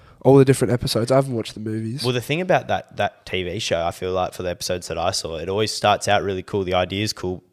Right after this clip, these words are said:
Speaker 2: but it ends up fucking the world up.
Speaker 1: Oh, yeah.
Speaker 2: And it's like, it's
Speaker 1: It's what the future's
Speaker 2: in it,
Speaker 1: probably gonna
Speaker 2: well, it's
Speaker 1: be, bro.
Speaker 2: basically like our phones.
Speaker 1: Yeah.
Speaker 2: Imagine if, imagine if it was the nineteen eighties or nineteen nineties and there was a Black Mirror episode that came, that was about these.
Speaker 1: Yeah.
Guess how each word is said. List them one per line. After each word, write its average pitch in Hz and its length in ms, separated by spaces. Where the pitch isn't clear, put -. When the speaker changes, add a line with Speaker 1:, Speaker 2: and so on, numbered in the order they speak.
Speaker 2:
but 92 140
it 90 80
ends 98 240
up 90 180
fucking 90 300
the 80 60
world 85 220
up. 139 120
Speaker 1:
Oh, 170 120
yeah. 113 280
Speaker 2:
And 98 120
it's - 160
like, 95 160
it's - 220
Speaker 1:
It's - 160
what 147 100
the 151 80
future's 127 240
Speaker 2:
in 120 80
it, - 80
Speaker 1:
probably 123 200
gonna 110 40
Speaker 2:
well, 107 60
it's 113 100
Speaker 1:
be, 143 40
bro. 120 100
Speaker 2:
basically 117 260
like 120 180
our 110 80
phones. 90 500
Speaker 1:
Yeah. 107 220
Speaker 2:
Imagine 156 300
if, 160 240
imagine 156 380
if 143 260
it 120 80
was 107 140
the 104 80
nineteen 104 380
eighties 92 380
or 92 80
nineteen 92 400
nineties 92 540
and 98 100
there 95 60
was 95 100
a 92 60
Black 101 320
Mirror 101 200
episode 98 540
that - 160
came, 95 260
that 92 120
was 95 100
about 92 420
these. 104 480
Speaker 1:
Yeah. 127 140